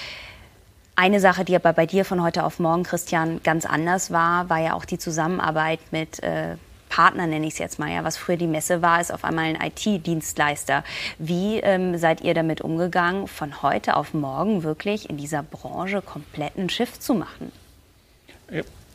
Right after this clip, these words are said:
Speaker 2: auch durch, äh, Hinfallen, Aufstehen, Lernen. Ähm, wir haben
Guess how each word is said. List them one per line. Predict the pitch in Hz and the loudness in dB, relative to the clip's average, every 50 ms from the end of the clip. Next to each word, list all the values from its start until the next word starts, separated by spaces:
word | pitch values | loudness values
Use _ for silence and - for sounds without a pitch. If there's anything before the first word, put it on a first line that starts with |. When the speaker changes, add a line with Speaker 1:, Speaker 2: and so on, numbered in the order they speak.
| - - _ - | -20 -20 _ 2
Speaker 2:
auch | 185 156 185 - - | 4 6 6 4 4
durch, | - 165 147 139 123 - - | 4 4 4 4 4 2 -2
äh, | 156 139 135 139 139 135 - - - | -2 0 -2 -2 -2 -4 -4 -6 -8
Hinfallen, | 135 123 160 160 170 165 - - 151 151 156 160 170 | -4 0 2 2 2 2 2 2 2 2 2 0 -2
Aufstehen, | - 110 131 139 - - - 165 156 147 143 | 0 0 0 0 -2 0 0 2 2 2 2
Lernen. | 135 127 123 127 131 147 156 160 170 - - - - - - - - - _ _ _ _ _ _ | 2 4 4 4 4 2 2 0 -2 -6 -12 -20 -20 -20 -20 -20 -20 -20 _ _ _ _ _ _
Ähm, | - 139 139 139 143 139 135 135 123 - - | 4 6 8 8 8 8 6 4 0 -4 0
wir | 180 151 156 175 | 4 6 8 8
haben | 196 202 175 156 139 | 8 6 4 2 -2